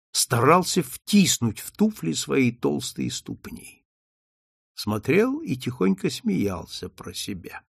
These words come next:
Он смеялся еще не один год, так как Мокетубе до шестнадцати лет не оставлял своих попыток надеть туфли. Потом бросил.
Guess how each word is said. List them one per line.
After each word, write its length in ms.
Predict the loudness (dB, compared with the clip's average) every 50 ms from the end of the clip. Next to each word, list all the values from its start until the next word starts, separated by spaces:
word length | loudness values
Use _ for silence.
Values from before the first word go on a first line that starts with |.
| _ _ _ _ _ _ _ _ _ _ _ _ _ _ _ _ _ _ _ _ 0
Он 140 | 4 4 4
смеялся 580 | 4 6 6 8 8 10 10 8 6 6 4 2
еще 300 | 2 2 2 4 4 6
не 100 | 6 8
один 400 | 6 6 4 4 4 4 4 4
год, 360 | 4 6 6 4 4 4 0 -2
так 180 | -2 -2 2
как 220 | 4 4 4 4 6
Мокетубе 880 | 4 4 4 4 2 -2 -2 2 2 2 2 2 6 8 8 8 8 4 _ _ -4
до 140 | 4 6 6
шестнадцати 800 | 6 6 4 4 4 6 6 6 6 6 2 -2 -2 0 4 4
лет 360 | 6 6 6 4 4 2 2
не 120 | 4 6
оставлял 560 | 6 6 4 0 -4 -2 0 2 4 4 4 2
своих 400 | 0 -2 0 0 0 0 -2 -2
попыток 560 | -4 -4 -2 -2 -4 -4 -4 -4 -8 -6 -4
надеть 400 | -4 -4 -4 -4 -4 -6 -8 -10 _ _
туфли. 520 | -14 -14 -14 -14 -20 -20 -20 -20 -20 -20 _ _ _ _ _ _ _ _ _ _ _ _ _ _ _ _ _ _ -2
Потом 340 | -2 -2 2 4 4 4
бросил. 520 | 4 2 -2 -6 -10 -12 -12 -12 -12 -12